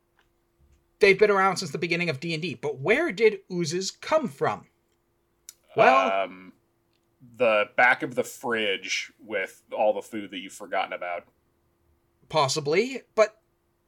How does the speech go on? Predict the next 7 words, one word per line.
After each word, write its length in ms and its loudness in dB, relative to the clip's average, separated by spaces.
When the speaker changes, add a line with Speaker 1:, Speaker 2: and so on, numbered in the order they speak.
Speaker 1:
oozes 360 0
aren't, 240 0
oozes 380 -6
and 760 -6
slimes 640 0
and 100 -8
stuff 220 -2